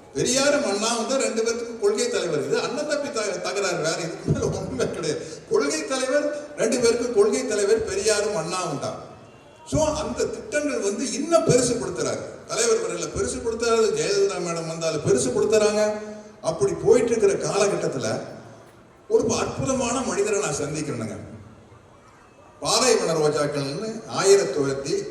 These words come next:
எண்பத்தி ஆறுல கலைஞருடைய கதை வசனத்துல நான் ஒரு படம் நடிக்கிறேன். அப்போ கோபாலபுரத்துல தான் முதல் நாள்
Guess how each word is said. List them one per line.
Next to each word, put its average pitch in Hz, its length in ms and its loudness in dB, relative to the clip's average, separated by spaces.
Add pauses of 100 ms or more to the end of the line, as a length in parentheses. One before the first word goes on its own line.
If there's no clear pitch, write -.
(140)
எண்பத்தி 117 540 2
ஆறுல 117 380 0 (520)
கலைஞருடைய 170 680 4
கதை 170 200 0
வசனத்துல 135 440 0
நான் 123 200 0
ஒரு 110 120 2
படம் 117 300 2
நடிக்கிறேன். 107 420 -4 (680)
அப்போ - 600 4 (200)
கோபாலபுரத்துல 190 800 4
தான் 147 180 -4
முதல் 147 200 0
நாள் 147 180 -2